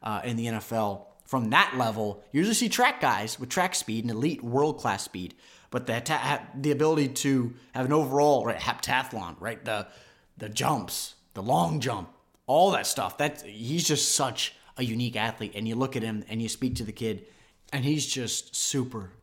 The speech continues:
super impressive. So let's flip over to the defensive side of the ball. We gotta start with the defensive line and, and, and Kalijah Kancey. I've come on here before and talked to you guys about, I, I really could care less about arm length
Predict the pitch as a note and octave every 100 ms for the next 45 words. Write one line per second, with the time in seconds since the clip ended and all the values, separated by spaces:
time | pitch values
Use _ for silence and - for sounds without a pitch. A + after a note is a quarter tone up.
0 | _ - - B2+ A#2+ G#2 F#2 F#2 A2 F#2
1 | G2 F2+ F2+ - A2+ G2+ - - _ D3
2 | D3 - F#3 - D3 C#3+ C3+ C#3 A#2+ B2
3 | A#2 A2 C#3+ D3 D3+ D3 - C#3+ C3+ C3
4 | C3+ B2+ C3 B2+ B2 A#2+ A2+ B2+ A2+ A2+
5 | A#2 - A2+ A2+ A2 A2 A2 A2 G#2 F#2
6 | G#2 - G#2 G2+ A#2 A2 G#2+ G#2 - G2
7 | F#2 G2+ G2 G2 - - - A#2 D#3 C#3+
8 | C3+ C3+ C#3 C3 A#2+ C3 B2+ C3+ B2 A#2+
9 | A#2 A2+ A2+ G#2+ G#2 - - A2 A2+ A2+
10 | A2 A2+ A#2+ B2+ C3 B2 A#2+ A2 - -
11 | _ _ - A2 A2+ G#2+ G2 G#2 G2 -
12 | - G#2+ G#2 G2+ F#2+ - _ _ _ _
13 | _ - A#2 G2+ F#2 F2+ -